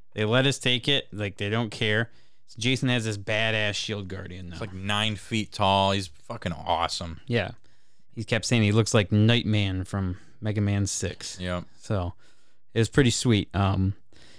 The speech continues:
Speaker 1: so yeah, then, then, uh, the dude wants us to sneak him out, so we decide to throw him in some barrels.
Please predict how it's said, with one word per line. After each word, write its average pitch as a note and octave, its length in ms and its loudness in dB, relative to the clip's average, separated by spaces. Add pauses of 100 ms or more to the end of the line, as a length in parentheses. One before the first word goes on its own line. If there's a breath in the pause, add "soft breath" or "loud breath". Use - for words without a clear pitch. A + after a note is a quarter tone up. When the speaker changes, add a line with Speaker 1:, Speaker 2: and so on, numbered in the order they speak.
(120)
Speaker 1:
so - 180 0
yeah, C#3 200 8
then, B2+ 400 6
then, B2 280 4
uh, A#2 200 4
the G#2+ 120 -2
dude B2 280 0
wants B2 260 2
us B2 120 -4
to A#2 120 -6
sneak C3+ 340 0
him C3 120 2
out, D3 200 2
so B2 140 -2
we A#2 100 0
decide A#2+ 360 0
to A2 280 2 (140)
throw C3 200 6
him C3 100 8
in B2+ 100 6
some A2 200 2
barrels. B2+ 720 4